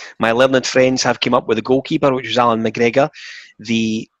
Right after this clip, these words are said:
two centre halves, who were David Weir and Carlos Cuellar.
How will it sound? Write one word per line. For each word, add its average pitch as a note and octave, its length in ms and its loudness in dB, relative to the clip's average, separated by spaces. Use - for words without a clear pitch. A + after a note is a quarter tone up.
two D3+ 200 2
centre C#3+ 280 2
halves, B2 400 0
who C3 80 0
were A2+ 80 2
David B2 400 0
Weir A#2 200 2
and G#2+ 120 -2
Carlos A2 340 -2
Cuellar. A#2+ 440 0